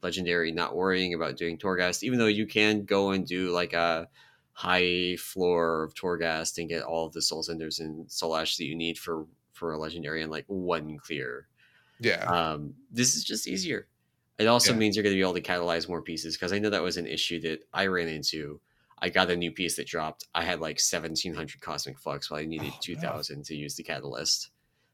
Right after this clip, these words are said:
Speaker 1: So I had
Speaker 2: Yeah.
Speaker 1: to do a couple more keys.
Speaker 2: Oh, yeah, that's right. Yeah.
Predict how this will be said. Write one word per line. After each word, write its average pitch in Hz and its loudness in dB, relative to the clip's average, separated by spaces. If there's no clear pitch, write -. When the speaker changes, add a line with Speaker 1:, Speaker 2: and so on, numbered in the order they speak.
Speaker 1:
So - 0
I 82 4
had 80 0
Speaker 2:
Yeah. 92 2
Speaker 1:
to - -2
do 80 -2
a 76 -8
couple 78 -8
more 73 -6
keys. - -6
Speaker 2:
Oh, 123 2
yeah, 110 6
that's 104 0
right. 98 0
Yeah. 98 -6